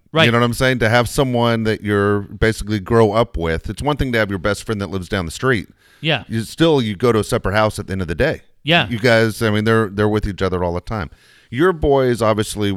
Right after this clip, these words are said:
Speaker 2: you're with them all the time. They're with each
Speaker 1: Uh-huh.
Speaker 2: other all the time. If those two weren't brothers, let's say
Speaker 1: Oh.
Speaker 2: one lived,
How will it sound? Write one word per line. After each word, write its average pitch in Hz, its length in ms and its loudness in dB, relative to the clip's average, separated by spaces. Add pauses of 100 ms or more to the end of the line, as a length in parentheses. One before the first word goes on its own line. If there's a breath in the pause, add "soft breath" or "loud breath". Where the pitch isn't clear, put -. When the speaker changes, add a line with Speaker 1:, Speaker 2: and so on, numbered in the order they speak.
(120)
Speaker 2:
you're 110 220 0
with 120 180 2
them 92 160 -4
all 85 80 -2
the 82 80 -6
time. 92 240 0
They're 113 100 2
with 113 200 0
each 87 80 -4
Speaker 1:
Uh-huh. 135 160 0
Speaker 2:
other 82 200 0
all 78 100 -2
the 76 100 -8
time. 80 320 -10 (420 soft breath)
If 123 200 -4
those 147 420 0
two 98 560 -6 (200)
weren't 95 480 -6
brothers, 76 520 -4 (400)
let's 110 240 -4
say 101 280 -2
Speaker 1:
Oh. 165 420 -4
Speaker 2:
one 135 280 -2
lived, 139 460 -2